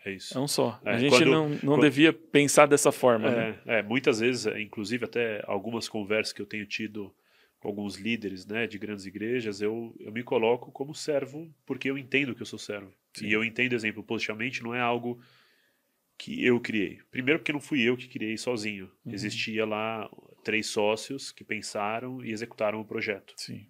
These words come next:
Speaker 1: na antiga empresa, minha antiga empresa, Hub Media. Agora, quando muitas vezes eu brinco com a história do Positivamente, falo, primeiro que Positivamente poderia ter nascido numa igreja.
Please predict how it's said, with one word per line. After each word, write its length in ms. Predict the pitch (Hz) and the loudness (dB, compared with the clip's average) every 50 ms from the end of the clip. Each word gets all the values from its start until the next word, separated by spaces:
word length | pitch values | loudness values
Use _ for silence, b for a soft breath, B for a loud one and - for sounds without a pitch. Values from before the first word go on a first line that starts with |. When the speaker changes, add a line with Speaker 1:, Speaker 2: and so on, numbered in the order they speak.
| _ - | _ -16
Speaker 1:
na 120 | 107 101 101 | -12 -12 -12
antiga 340 | 104 101 - - 107 101 | -10 -10 -10 -10 -8 -8
empresa, 580 | 107 107 - 107 107 104 107 104 107 117 120 123 b b b b b b b b | -10 -8 -6 -2 0 0 0 0 -2 -4 -10 -12 b b b b b b b b
minha 120 | b 107 104 | b -2 -2
antiga 200 | 98 - 101 107 | 0 -2 -4 -4
empresa, 400 | 101 - 101 104 104 110 104 104 | -4 -2 0 0 0 2 0 0
Hub 140 | 107 117 120 | 0 -2 -4
Media. 340 | 117 104 95 90 90 90 - _ b b b b b b b b b b b b b b b _ _ _ _ - | -8 -8 -8 -10 -14 -18 -20 _ b b b b b b b b b b b b b b b _ _ _ _ -6
Agora, 640 | - 110 101 101 107 104 107 101 101 98 92 - - _ _ _ _ _ _ _ _ _ _ _ _ _ _ _ | -4 -2 0 4 6 6 6 6 6 4 4 0 -4 _ _ _ _ _ _ _ _ _ _ _ _ _ _ _
quando 380 | - 117 113 117 123 127 131 123 | 0 0 2 4 4 4 4 2
muitas 280 | 120 117 117 120 110 | 0 -2 -2 0 -2
vezes 120 | 113 110 113 | 0 0 -2
eu 80 | 110 | -2
brinco 400 | 104 101 110 127 143 123 123 107 | -2 -2 -4 -4 -4 -6 -8 -14
com 240 | - - 110 104 104 | -12 -10 -8 -8 -6
a 80 | 101 101 | -6 -6
história 240 | - - 113 101 | -4 -4 -4 -4
do 60 | 101 95 | -4 -6
Positivamente, 400 | - 101 - 110 113 120 117 - | -6 -6 -4 -4 -6 -6 -6 -4
falo, 280 | - 107 101 101 - | -2 -2 -2 -2 -4
primeiro 340 | - - 107 110 110 127 131 | -8 -10 -8 -6 -6 -6 -6
que 80 | - - | -6 -6
Positivamente 520 | - 123 110 - 120 110 113 131 127 - | -4 -4 -4 -4 -4 -6 -6 -6 -6 -4
poderia 280 | - 127 120 120 120 123 | -2 -2 0 0 -2 -2
ter 100 | 139 127 | -2 -4
nascido 280 | 120 - - 127 135 | -8 -8 -8 -8 -8
numa 200 | 131 127 131 127 | -8 -6 -6 -6
igreja. 420 | 117 104 101 104 101 95 92 95 | -6 -6 -6 -6 -8 -8 -10 -14